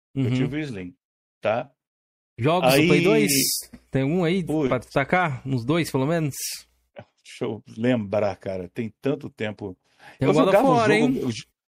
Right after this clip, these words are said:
Speaker 1: sim, God of War. Tem o
Speaker 2: R quatro.
Speaker 1: Jornada, que, que eu era meio, né, gostava de jogo de nave, Jornada nas Estrelas, do, tem os jogos Jornada nas Estrelas do Play dois,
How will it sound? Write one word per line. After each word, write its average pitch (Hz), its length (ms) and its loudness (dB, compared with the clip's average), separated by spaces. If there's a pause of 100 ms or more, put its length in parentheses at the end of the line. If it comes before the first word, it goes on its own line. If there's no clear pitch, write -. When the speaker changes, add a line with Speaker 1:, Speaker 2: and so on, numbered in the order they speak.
(180)
Speaker 1:
sim, 160 680 0 (220)
God 107 200 0
of 127 200 -6
War. 135 600 4
Tem 123 160 0
o 131 40 2
Speaker 2:
R 135 40 4
quatro. 135 480 4
Speaker 1:
Jornada, 147 120 0
que, 165 120 0
que - 120 -2
eu 196 40 6
era 196 140 6
meio, 190 200 2
né, 170 120 -2
gostava 175 420 0
de 156 60 -10
jogo 160 180 -6
de 143 100 -4
nave, 139 220 -2
Jornada 139 400 -4
nas 135 180 -4
Estrelas, 113 680 -4
do, 101 260 -6
tem 123 140 -6
os 117 80 -6
jogos 117 240 -2
Jornada 110 340 -6
nas 104 100 -8
Estrelas 110 220 -6
do 104 60 -8
Play 107 200 -4
dois, 104 260 -6